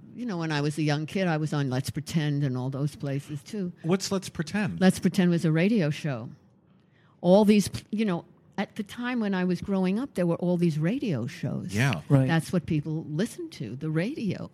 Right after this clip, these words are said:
Speaker 1: you know, quote unquote.
Speaker 3: Yeah, yeah.
Speaker 1: So, um,
Speaker 2: I like the name
Speaker 3: So
Speaker 2: of
Speaker 3: there
Speaker 2: that
Speaker 3: was
Speaker 2: building.
Speaker 3: quite a market for
Speaker 2: Yeah,
Speaker 3: that.
Speaker 2: there's
Speaker 3: You
Speaker 2: quite
Speaker 3: know, there
Speaker 2: so
Speaker 3: was,
Speaker 2: you're
Speaker 3: like,
Speaker 2: s-
Speaker 3: podcasts today, really.
Speaker 2: Exactly,
Speaker 3: I mean, like,
Speaker 2: exactly.
Speaker 3: that's
Speaker 1: So that's what people
Speaker 3: what
Speaker 1: would,
Speaker 3: we're
Speaker 1: you know,
Speaker 3: doing.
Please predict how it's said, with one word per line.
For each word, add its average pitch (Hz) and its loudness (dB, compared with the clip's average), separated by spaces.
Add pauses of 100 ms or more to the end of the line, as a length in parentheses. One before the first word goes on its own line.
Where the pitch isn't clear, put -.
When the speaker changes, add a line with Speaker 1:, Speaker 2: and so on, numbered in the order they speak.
(140)
Speaker 1:
you 180 -8
know, 170 -6 (200)
quote 143 2
unquote. 131 0
Speaker 3:
Yeah, 196 0
yeah. 139 4 (560)
Speaker 1:
So, 175 0
um, 165 -2 (540)
Speaker 2:
I 98 -8
like 127 -6
the - -6
name 143 -4
Speaker 3:
So - -4
Speaker 2:
of 175 4
Speaker 3:
there - -
Speaker 2:
that 170 4
Speaker 3:
was 160 2
Speaker 2:
building. - -4
Speaker 3:
quite 185 4
a - 6
market 165 2
for - 0
Speaker 2:
Yeah, 160 4
Speaker 3:
that. 123 0
Speaker 2:
there's 101 0
Speaker 3:
You 139 6
Speaker 2:
quite 135 6
Speaker 3:
know, 123 4
there 131 2
Speaker 2:
so 123 4
Speaker 3:
was, 170 4
Speaker 2:
you're 165 6
Speaker 3:
like, 143 4
Speaker 2:
s- 151 -10 (220)
Speaker 3:
podcasts 156 0
today, 160 4
really. 131 6 (100)
Speaker 2:
Exactly, 139 4
Speaker 3:
I 131 4
mean, 127 4
like, 127 4
Speaker 2:
exactly. 139 4
Speaker 3:
that's 233 2
Speaker 1:
So - 4
that's 208 2
what 220 -4
people 214 -2
Speaker 3:
what 196 4
Speaker 1:
would, 135 4
Speaker 3:
we're 147 4
Speaker 1:
you 120 2
know, 120 4
Speaker 3:
doing. - 2